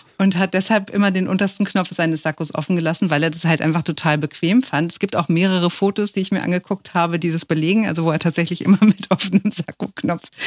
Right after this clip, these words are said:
äh, zu sehen ist. Und aus Respekt vor ihrem König haben ihm das der Legende nach einfach alle Männer dann nachgemacht. Und zwar nicht nur in England, sondern im gesamten britischen Empire.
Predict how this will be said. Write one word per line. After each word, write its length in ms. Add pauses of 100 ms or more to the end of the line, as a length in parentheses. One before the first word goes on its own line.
(320)
äh, 180
zu 140
sehen 280
ist. 340 (680)
Und 380
aus 260
Respekt 440
vor 100
ihrem 240
König 400
haben 320
ihm 240
das 300 (100)
der 160
Legende 360
nach 200
einfach 300
alle 180
Männer 280
dann 300
nachgemacht. 600
Und 120
zwar 140
nicht 220
nur 160
in 120
England, 440
sondern 320
im 220
gesamten 500
britischen 360
Empire. 580